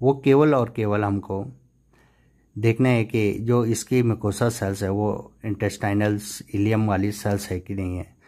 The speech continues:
अगर इसकी heterotrophic सेल्स हैं, तो हमको जहाँ तक heterotrophic सेल्स होंगे,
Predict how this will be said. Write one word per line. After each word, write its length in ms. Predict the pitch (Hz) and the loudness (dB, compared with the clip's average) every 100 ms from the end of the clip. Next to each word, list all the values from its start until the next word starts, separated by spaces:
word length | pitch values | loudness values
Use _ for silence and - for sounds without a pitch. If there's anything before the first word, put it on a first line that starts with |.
| _ - | _ -8
अगर 220 | 117 139 | 0 2
इसकी 320 | 139 135 143 120 | 2 2 0 0
heterotrophic 720 | 110 - 123 123 98 117 117 | 0 0 -2 0 -2 -4 -6
सेल्स 380 | - 98 101 90 | -4 -2 -4 -8
हैं, 360 | 87 - - | -10 -14 -12
तो 100 | 120 | -4
हमको 360 | 110 113 107 127 | 0 0 2 0
जहाँ 320 | 117 98 113 | 2 2 0
तक 160 | 131 117 | 0 -2
heterotrophic 760 | 104 - 123 117 104 104 113 | -4 -2 -4 -2 -2 -4 -8
सेल्स 380 | - 104 104 95 | -4 -2 -2 -4
होंगे, 340 | 90 92 90 | -4 -6 -10